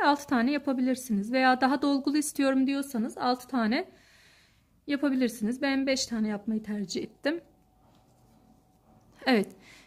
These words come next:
Şimdi bakın bunu hemen yine ön tarafa döndürüyorum. Bu şekilde. Ve ters kısım bana bakacak. Hemen şuradaki V'min içerisine sabitliyorum onu.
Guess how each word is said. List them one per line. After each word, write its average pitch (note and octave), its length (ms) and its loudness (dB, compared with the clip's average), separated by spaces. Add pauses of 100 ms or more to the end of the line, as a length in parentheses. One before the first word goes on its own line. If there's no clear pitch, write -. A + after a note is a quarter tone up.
Şimdi D#4+ 720 6
bakın E4 300 4
bunu E4 120 6
hemen D4+ 260 8
yine C#4+ 360 6
ön D4 180 4
tarafa A3 480 0
döndürüyorum. C#4 760 4 (1040)
Bu - 60 -20
şekilde. C4+ 640 0 (1400)
Ve C#4 400 6 (680)
ters D#4+ 320 8
kısım G3+ 460 -2 (420)
bana B3 200 4
bakacak. C#4+ 540 2 (420)
Hemen D4+ 440 6 (140)
şuradaki B3 600 2
V'min B3+ 540 6 (640)
içerisine C#4 760 2 (1000)
sabitliyorum A3+ 840 4
onu. B3+ 180 -12